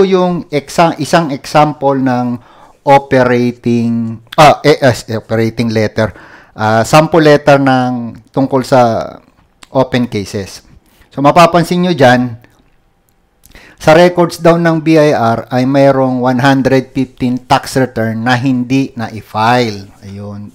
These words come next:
So, ang tanong, bakit ako nagkaroon ng one hundred fifteen tax return? Actually, itong letter na to, pag nakatanggap kayo, pumunta na kayo kaagad sa B I R.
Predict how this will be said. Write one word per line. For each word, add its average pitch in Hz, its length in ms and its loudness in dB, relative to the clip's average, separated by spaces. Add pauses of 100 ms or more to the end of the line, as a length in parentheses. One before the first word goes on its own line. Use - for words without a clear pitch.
(480)
So, 139 240 2
ang 160 240 0
tanong, 190 320 2
bakit 185 320 2
ako 185 240 0
nagkaroon 151 560 2
ng 120 400 -6
one 143 320 2
hundred 156 560 0
fifteen 123 640 -4 (560)
tax - 560 -2
return? 123 880 2 (800)
Actually, 175 400 0
itong 156 160 0
letter 139 400 2
na 139 160 0
to, 110 160 -8
pag 123 80 -2
nakatanggap 123 720 0
kayo, 101 320 -8 (480)
pumunta 151 320 0
na 151 80 2
kayo 139 240 2
kaagad 123 400 0
sa - 80 -4
B 117 160 -8
I 104 160 -6
R. 104 320 -8